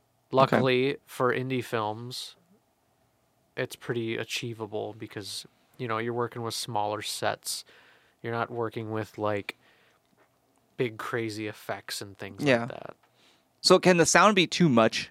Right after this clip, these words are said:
Speaker 1: at times? Can
Speaker 2: Oh,
Speaker 1: you
Speaker 2: yeah.
Speaker 1: overpower a scene with sound?
Speaker 2: Hundred percent.
Speaker 1: Okay.
Speaker 2: Hundred percent.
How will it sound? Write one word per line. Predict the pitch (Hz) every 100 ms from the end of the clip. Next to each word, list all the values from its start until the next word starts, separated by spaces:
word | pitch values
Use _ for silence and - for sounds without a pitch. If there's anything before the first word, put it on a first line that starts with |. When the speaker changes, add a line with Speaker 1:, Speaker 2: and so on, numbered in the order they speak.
| -
Speaker 1:
at | 151
times? | 156 160 -
Can | -
Speaker 2:
Oh, |
Speaker 1:
you | 175
Speaker 2:
yeah. | 151
Speaker 1:
overpower | 160 160 - 117 120 139
a | 143
scene | - 151
with | 165
sound? | 160
Speaker 2:
Hundred | 151 156
percent. | 160 113 - _
Speaker 1:
Okay. | 120 131
Speaker 2:
Hundred | 117
percent. | 117 113 101